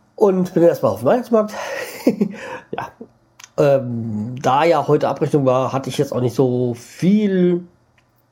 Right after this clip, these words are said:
Bewegung auf der Arbeit. Also bin ich dann auch heute hei-,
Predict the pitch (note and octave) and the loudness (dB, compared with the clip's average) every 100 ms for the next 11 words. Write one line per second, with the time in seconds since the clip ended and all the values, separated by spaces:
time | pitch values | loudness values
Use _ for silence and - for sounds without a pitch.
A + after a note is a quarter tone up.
0 | _ _ _ _ _ - E3+ D3+ D3+ F3 | _ _ _ _ _ -8 0 2 2 2
1 | D#3 C3+ C3 A#2 E3+ A#3+ B3 - D#3 D#3 | 0 0 -4 -4 0 0 -2 -6 -4 -2
2 | D#3 C#3 B2+ A2+ A#2+ G#2+ A#2 B2+ | -2 0 -2 -2 -4 -4 -4 -4